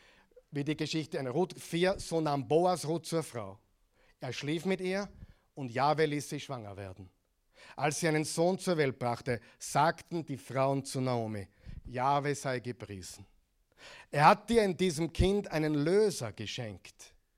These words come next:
Einen Löser. Daher kommt das Wort Erlöser übrigens. „Möge sein Name in Israel berühmt werden. Du wirst jemand haben, der dein Herz erfreut und dich im Alter versorgt. Er ist ja der Sohn deiner Schwiegertochter, die dich liebt. Ja, an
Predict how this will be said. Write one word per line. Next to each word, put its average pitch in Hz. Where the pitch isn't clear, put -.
Einen 110
Löser. 127
Daher 156
kommt 160
das 143
Wort 147
Erlöser 131
übrigens. 110
„Möge 202
sein 180
Name 185
in 180
Israel 185
berühmt 160
werden. 139
Du 156
wirst 226
jemand 220
haben, 202
der 175
dein 165
Herz 190
erfreut 175
und 190
dich 160
im 170
Alter 180
versorgt. 143
Er 165
ist 196
ja 190
der 165
Sohn 214
deiner 190
Schwiegertochter, 175
die 196
dich 185
liebt. 220
Ja, 190
an 202